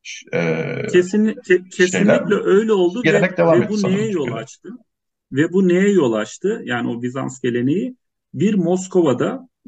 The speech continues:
Speaker 2: e, Ruslarda, e, Rus kilisesinin, Rus Ortodoks Kilisesi'nin doğrudan devlet kontrolünde olmasına yol açtı. Bilhassa Çarlık döneminde. E,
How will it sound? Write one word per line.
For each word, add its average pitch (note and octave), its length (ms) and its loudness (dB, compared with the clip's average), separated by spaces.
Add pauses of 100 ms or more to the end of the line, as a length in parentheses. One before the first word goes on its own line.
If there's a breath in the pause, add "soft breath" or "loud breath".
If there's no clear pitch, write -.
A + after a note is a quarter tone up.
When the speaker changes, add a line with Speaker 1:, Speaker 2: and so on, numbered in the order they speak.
Speaker 2:
e, A2+ 60 -2 (360)
Ruslarda, A#2+ 760 -4
e, A2+ 460 -2
Rus C#3 240 -4
kilisesinin, B2 640 -6
Rus C3 200 -6
Ortodoks B2 460 -6
Kilisesi'nin C#3 760 -8 (340 loud breath)
doğrudan D3 500 0
devlet C3 320 -2
kontrolünde C3 640 -6
olmasına B2 640 -4
yol G#2+ 200 0
açtı. F#2+ 340 -8
Bilhassa A#2 480 -6
Çarlık A2+ 460 -10
döneminde. G#2+ 580 -6 (440)
E, A2 40 -6